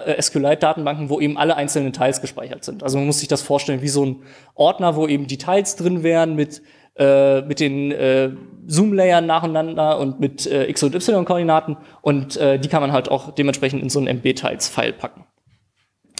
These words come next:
Ähm, und dann habe ich halt, äh, einen Webserver und wenn ich halt in diesem Webserver halt noch, noch einen Map-Style mit drauflege, kann ich's im Frontend zum Beispiel mit Mapbox G L rendern lassen.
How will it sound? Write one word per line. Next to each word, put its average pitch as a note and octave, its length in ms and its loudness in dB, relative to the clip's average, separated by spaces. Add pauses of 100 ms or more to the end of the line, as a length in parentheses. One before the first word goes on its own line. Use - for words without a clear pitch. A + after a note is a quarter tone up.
(460)
Ähm, C#3+ 440 2
und E3 100 2
dann G#3 160 2
habe G#3+ 120 0
ich G3 140 -4
halt, C#3 480 0 (460)
äh, C#3+ 100 -4
einen C#3+ 580 -2
Webserver G#3 920 0 (600)
und D3 200 -4
wenn D#3 120 4
ich D3 80 -2
halt C#3 180 2
in E3 100 -6
diesem D3 160 -2
Webserver C#3+ 480 2
halt C#3+ 220 -2
noch, - 380 -8 (160)
noch D#3+ 140 -6
einen D3+ 180 -2
Map-Style F3+ 460 0
mit E3 320 -2
drauflege, F3+ 440 2
kann D#3 160 -2
ich's D3+ 100 -2
im D#3 100 -6
Frontend D3 340 -2
zum C#3 100 -4
Beispiel C3 200 -2
mit C3 120 -8
Mapbox C#3 380 -4
G C#3 80 -4
L B2 140 0
rendern B2+ 340 -4
lassen. - 260 -14